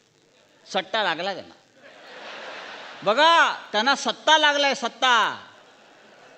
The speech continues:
सत्ते पे सत्ता. पण हा त्यांना शेवटचा आकडा आहे,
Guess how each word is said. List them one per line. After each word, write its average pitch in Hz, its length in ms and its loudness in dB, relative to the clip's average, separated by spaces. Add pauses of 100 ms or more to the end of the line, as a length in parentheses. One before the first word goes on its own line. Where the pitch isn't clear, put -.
(920)
सत्ते 208 320 -2
पे 269 180 -2
सत्ता. 247 380 -2 (1600)
पण 214 120 -6
हा 190 200 -2
त्यांना 208 380 -6
शेवटचा 208 500 -6
आकडा 196 260 -2
आहे, 120 140 -6